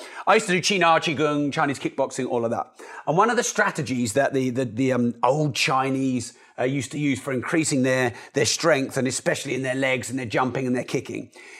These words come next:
is they would, um, dig a small hole and jump in and out of it. And then they'd just get a rid of, rid of a few layers of the soil, so it was just, like, an inch deeper, in and out, jump in and out, and in and out, and out, and then an inch more, then an inch more, then an inch more, then an inch more.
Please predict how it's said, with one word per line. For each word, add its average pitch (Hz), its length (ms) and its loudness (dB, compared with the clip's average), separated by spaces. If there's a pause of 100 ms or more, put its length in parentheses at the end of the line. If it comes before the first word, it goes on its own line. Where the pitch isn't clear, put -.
(100)
is 156 420 4
they 202 300 4
would, 139 500 2
um, 135 440 2
dig 151 200 2
a 147 40 2
small 147 300 0
hole 123 360 -2
and 113 120 -4
jump 131 260 0
in 131 100 0
and 123 80 0
out 104 140 2
of - 80 -6
it. - 80 -14 (480)
And 156 160 4
then 165 180 4
they'd 160 180 2
just 175 240 -4
get 175 140 0
a 156 60 6
rid 160 280 2
of, 131 100 -4 (100)
rid 156 160 2
of 139 80 0
a 135 60 0
few 180 180 0
layers 156 240 4
of 139 60 -2
the 135 80 -2
soil, 135 480 2
so 135 160 0
it 131 80 2
was 120 120 -4
just, - 220 -4
like, 127 180 0
an 143 100 0
inch 156 320 -2
deeper, 147 380 2 (260)
in 143 120 2
and 131 80 2
out, 127 220 2
jump 127 220 0
in 127 80 2
and 123 80 0
out, 117 100 0
and 117 100 -2
in 113 60 -4
and 113 120 -2
out, 107 160 2
and 104 60 -2
out, 110 220 0
and 127 80 0
then 135 100 2
an 135 120 2
inch 147 180 -2
more, 135 180 0
then 127 140 0
an 131 60 0
inch 151 180 -2
more, 135 160 0
then 131 140 -2
an 156 60 2
inch 156 120 -4
more, 139 160 -2
then 147 120 0
an 165 40 2
inch 127 140 -6
more. 123 160 -2